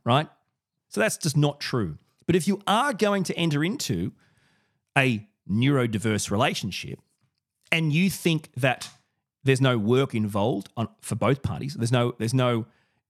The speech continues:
extra things that have to be done, and you just wanna blame it on each other, then that is not the relationship for you.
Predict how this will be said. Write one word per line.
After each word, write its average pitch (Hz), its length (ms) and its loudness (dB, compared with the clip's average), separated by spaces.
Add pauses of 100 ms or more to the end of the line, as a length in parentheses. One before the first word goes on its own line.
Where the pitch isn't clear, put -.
extra 147 280 -2
things 127 220 2
that 117 100 0
have 110 120 -2
to - 60 -18
be 92 80 -4
done, 113 500 -2 (200)
and 107 140 0
you 110 80 2
just 101 160 -6
wanna 92 240 -2 (100)
blame 113 400 -2
it 98 120 -4 (180)
on 101 140 0
each 92 220 -2
other, 120 340 -2 (440)
then 131 320 2 (640)
that 127 400 2
is 127 100 -4
not 139 240 2
the 123 80 -4
relationship 113 760 0
for - 120 -8
you. 90 300 -2